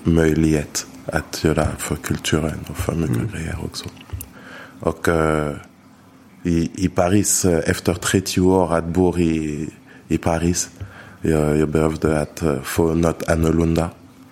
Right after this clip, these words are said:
Speaker 1: Och, eh, jag blir en kärlekimmigrant.
Speaker 2: Ja, just det.
Speaker 1: Så, eh, jag blir kär med en svensk kvinna. Vi har,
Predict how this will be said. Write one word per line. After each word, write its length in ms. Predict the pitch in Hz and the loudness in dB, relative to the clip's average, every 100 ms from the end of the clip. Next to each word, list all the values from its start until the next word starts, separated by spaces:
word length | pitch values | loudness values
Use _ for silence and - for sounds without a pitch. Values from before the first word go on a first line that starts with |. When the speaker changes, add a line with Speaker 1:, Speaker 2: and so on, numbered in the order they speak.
| - - - | -20 -20 -4
Speaker 1:
Och, 240 | 78 - | -4 0
eh, 120 | 82 76 | 0 2
jag 140 | 80 76 | 2 2
blir 220 | 80 82 | 2 2
en 100 | 76 | 2
kärlekimmigrant. 1120 | - 73 80 78 85 78 78 78 87 87 - - - - - | 2 2 2 0 0 0 0 0 -2 -4 -14 -20 -20 -12 -2
Speaker 2:
Ja, 60 | 131 | 0
just 200 | 147 - | 0 4
det. 60 | |
Speaker 1:
Så, 300 | 90 82 80 | 4 4 4
eh, 560 | 76 73 73 71 71 73 | 4 2 2 2 0 -2
jag 100 | 76 | -2
blir 260 | 78 80 | 2 2
kär 240 | 76 87 80 | 2 0 2
med 200 | 78 73 | 0 0
en 140 | 73 | -2
svensk 580 | - - 80 76 - - | -2 0 -2 -2 -6 -2
kvinna. 360 | 85 78 80 78 | 0 2 2 2
Vi 200 | 76 71 | 2 0
har, 280 | 71 69 | 0 -2